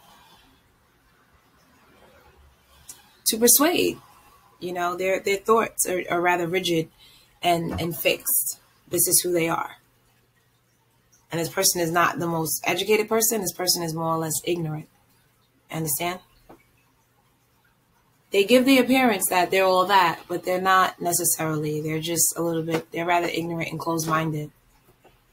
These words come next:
And I do believe that either this person overindulges in something, or this person socializes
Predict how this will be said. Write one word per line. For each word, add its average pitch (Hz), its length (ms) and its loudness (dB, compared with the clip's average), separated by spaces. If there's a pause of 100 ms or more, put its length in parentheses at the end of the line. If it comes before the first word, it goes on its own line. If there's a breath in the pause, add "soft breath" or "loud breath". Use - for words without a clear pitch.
(3500)
And 175 460 0
I 175 100 2
do 196 200 0
believe 202 340 0
that 175 160 4
either 170 220 2
this 175 160 0
person 165 340 0
overindulges 165 840 0 (720)
in 156 160 -2
something, 226 600 0 (640)
or 180 120 0
this 175 180 2
person 170 280 2 (100)
socializes 202 720 2